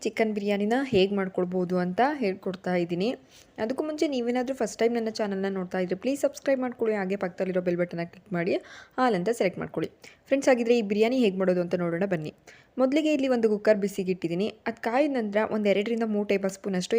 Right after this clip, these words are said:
ಎಣ್ಣೆ ಸೇರಿಸ್ಕೊಳ್ಬೇಕಾಗುತ್ತೆ. ನಂತರ ಇದಕ್ಕೆ ನಾನಿಲ್ಲಿ ಒಂದು ಸ್ಪೂನಷ್ಟು ತುಪ್ಪನೂ ಕೂಡ ಸೇರಿಸ್ಕೊಳ್ತಾ ಇದ್ದೀನಿ. ತುಪ್ಪ ಮತ್ತು ಎಣ್ಣೆ ಎರಡೂ ಕೂಡ ಬಿಸಿಯಾದ ನಂತರ ನಾವು ಇದಕ್ಕೆ, ಆ,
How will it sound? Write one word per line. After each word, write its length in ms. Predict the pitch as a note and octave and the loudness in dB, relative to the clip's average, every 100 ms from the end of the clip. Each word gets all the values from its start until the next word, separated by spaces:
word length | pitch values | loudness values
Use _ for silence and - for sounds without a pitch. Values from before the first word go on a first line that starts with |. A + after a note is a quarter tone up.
| F#3+ | 0
ಎಣ್ಣೆ 160 | F3+ F#3 | -2 -4
ಸೇರಿಸ್ಕೊಳ್ಬೇಕಾಗುತ್ತೆ. 840 | F3+ - F3 E3+ E3+ D#3+ D#3 G3 A3+ - _ _ _ _ _ B3 | -6 -4 -4 -2 -2 -4 -2 -2 -2 -6 _ _ _ _ _ -2
ನಂತರ 200 | C4 C#4 | 4 4
ಇದಕ್ಕೆ 200 | A3+ A3+ G#3+ | 4 2 0
ನಾನಿಲ್ಲಿ 280 | G3 F#3+ D4+ - G#3 | 2 0 -2 0 -2
ಒಂದು 140 | G3+ | -2
ಸ್ಪೂನಷ್ಟು 360 | G3+ F#3+ F3+ - - | -4 -4 -4 -4 -4
ತುಪ್ಪನೂ 340 | F#3 F3+ F#3 F#3 | -2 0 0 -2
ಕೂಡ 80 | F3 F3 | -2 -2
ಸೇರಿಸ್ಕೊಳ್ತಾ 500 | E3 E3+ - E3 E3 D#3+ | -4 -4 -6 -6 -4 -4
ಇದ್ದೀನಿ. 240 | E3 G3+ C4+ - _ _ _ _ _ _ _ _ _ - | -2 -4 -4 -10 _ _ _ _ _ _ _ _ _ -8
ತುಪ್ಪ 220 | C4 - E4 | -6 2 2
ಮತ್ತು 180 | D4 - A#3+ | 4 2 2
ಎಣ್ಣೆ 200 | G3+ G3+ G#3+ - | 4 2 0 2
ಎರಡೂ 180 | F#3+ G3 A#3+ | 2 2 2
ಕೂಡ 100 | A3+ G#3+ F#3 | 2 2 2
ಬಿಸಿಯಾದ 360 | F#3+ A3 G#3 F#3 | -2 2 2 0
ನಂತರ 220 | F3 G3+ G#3+ - | -2 0 0 -2
ನಾವು 120 | G#3 | -4
ಇದಕ್ಕೆ, 320 | F#3+ F#3+ F#3+ A3+ - - - _ | -2 -2 0 -2 -2 -14 -20 _
ಆ, 40 | G#3 | -2